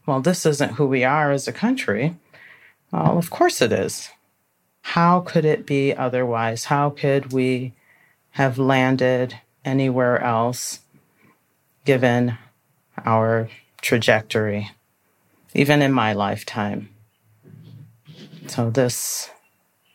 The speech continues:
refusal to see things the way they are has us tangled in this tangle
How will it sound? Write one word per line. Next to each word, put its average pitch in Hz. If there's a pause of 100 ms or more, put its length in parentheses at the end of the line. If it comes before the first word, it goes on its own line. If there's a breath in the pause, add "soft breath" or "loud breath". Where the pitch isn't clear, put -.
(100)
refusal 131
to 131 (640 loud breath)
see -
things 135
the 135
way 123
they 123
are 131
has 139
us 135
tangled 139 (840)
in 135
this 135
tangle 120